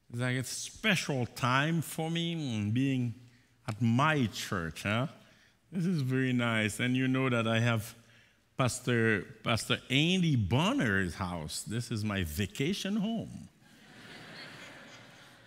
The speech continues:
Hey, Jesus, I come normally to talk about special subject, but this is, this subject is particularly special to me. And I call it, I need help. I need help.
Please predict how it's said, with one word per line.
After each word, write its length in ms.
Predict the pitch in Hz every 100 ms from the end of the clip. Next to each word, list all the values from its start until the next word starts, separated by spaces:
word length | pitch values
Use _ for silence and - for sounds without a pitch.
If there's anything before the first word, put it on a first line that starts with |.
| - - -
Hey, 160 | 117
Jesus, 920 | 92 82 101 90 101 95 - - - -
I 260 | 104 127
come 420 | 123 123 123 117
normally 540 | 113 120 113 110 110 104
to 140 | -
talk 280 | - 113 104
about 300 | 107 104 101 - - - _
special 560 | - - 139 127 127 107
subject, 680 | - - 120 98 101 90
but 220 | 95 104 101
this 240 | 123 -
is, 280 | 113 98 - - - - -
this 180 | 104 135
subject 520 | - 135 120 123 120
is 160 | 113 -
particularly 920 | - 120 - - 143 - 117 110 107
special 680 | - - 135 123 - 107 98
to 180 | 120
me. 340 | 117 120 85 - - - - _ -
And 320 | 104 107 101
I 160 | 107
call 160 | 107 110
it, 140 | 110
I 120 | 113 123
need 200 | 131 151
help. 300 | 127 170 - - - _ _ _ _ _ _
I 120 | 120
need 180 | 123 135
help. 360 | 120 147 139